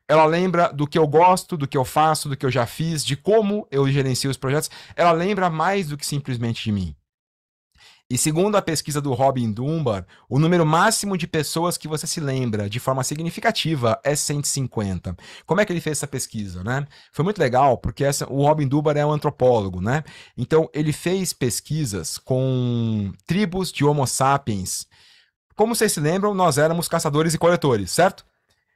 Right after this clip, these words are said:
O Homo sapiens, há algumas dezenas de milhares de anos atrás,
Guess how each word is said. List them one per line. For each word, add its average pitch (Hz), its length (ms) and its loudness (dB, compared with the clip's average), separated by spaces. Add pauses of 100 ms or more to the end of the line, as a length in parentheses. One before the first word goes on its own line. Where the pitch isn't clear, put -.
(500)
O 120 140 -2
Homo 160 220 4
sapiens, 175 520 2
há 131 640 4 (160)
algumas 147 400 2
dezenas 147 400 2
de 147 80 2
milhares 127 380 4
de 110 100 0
anos 120 200 2
atrás, 151 520 2